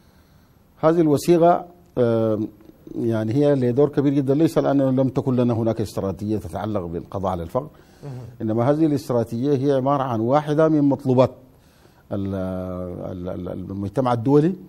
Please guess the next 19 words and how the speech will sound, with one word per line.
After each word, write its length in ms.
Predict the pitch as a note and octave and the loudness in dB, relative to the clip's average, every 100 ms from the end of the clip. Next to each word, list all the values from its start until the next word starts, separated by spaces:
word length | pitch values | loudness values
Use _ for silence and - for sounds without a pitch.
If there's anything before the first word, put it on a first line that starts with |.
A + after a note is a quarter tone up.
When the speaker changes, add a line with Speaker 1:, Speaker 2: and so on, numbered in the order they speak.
| - _ _ _ _ | -20 _ _ _ _
Speaker 1:
ولها 380 | - G#2 A2 C#3 | -8 -4 2 2
علاقة 460 | D3+ C#3 C#3+ D3 C#3 | 4 4 6 6 4
كبيرة 340 | - B2 D3+ | 0 2 2
جدا 360 | C3+ D3 C#3+ C#3 | 2 0 2 2
ب-، 720 | A2+ G#2+ G#2 G2 F#2+ F#2 G#2 | 2 2 0 -2 -4 -6 -6
بإعفاء 560 | A2 A2 G2+ C#3+ C#3+ | -4 -4 -4 0 0
الديون 360 | B2 F#2 A2+ F#2+ | 0 -2 -2 -2
والاستفادة 540 | F2+ G2 - A#2+ B2+ | -6 -8 -6 -2 0
من، 260 | A#2+ G#2+ F#2+ F#2 - - _ _ | 0 -2 -4 -8 -20 -20 _ _
من، 320 | G2 F#2+ F#2 F#2 | -8 -6 -6 -6
آه، 240 | F2+ F2+ | -6 -8
مبادرة 460 | G2+ G2+ B2 A#2+ G2+ | -6 0 0 0 -4
الهيبك، 580 | F#2 A#2+ C3 - - - - | -6 -4 -4 -6 -12 -12 -8
آه، 200 | G2 F#2 | -6 -6
في 120 | G2 | -6
الدول، 460 | F#2+ E2+ G2+ A#2+ | -8 -8 -4 -2
الدول 280 | G2+ G2+ B2 | -2 -2 -2
المثقلة 340 | A2+ A#2 - G#2 | -2 -4 -6 -6
بالديون. 360 | G2 G#2 D3 | -6 -6 -6